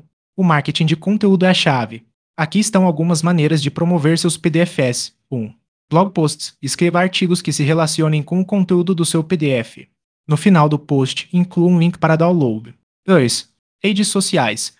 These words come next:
Compartilhe trechos do seu P D F em plataformas como Instagram, Facebook e Twitter. Use imagens chamativas e textos envolventes. Três,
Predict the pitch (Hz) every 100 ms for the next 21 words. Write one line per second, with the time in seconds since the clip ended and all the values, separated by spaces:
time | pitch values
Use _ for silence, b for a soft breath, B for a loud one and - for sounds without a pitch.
0 | _ 190 190 202 - 208 208 196 196 202
1 | 151 147 - 170 185 170 175 - 233 180
2 | 180 190 - 180 190 - 170 185 - 139
3 | 131 131 143 - - 190 160 165 180 196
4 | 196 180 123 - 113 - _ _ 165 170
5 | 196 170 170 190 - 180 180 180 170 165
6 | - 190 185 180 175 156 180 190 147 127
7 | 117 - - - _ _ _ - 196 123
8 | - -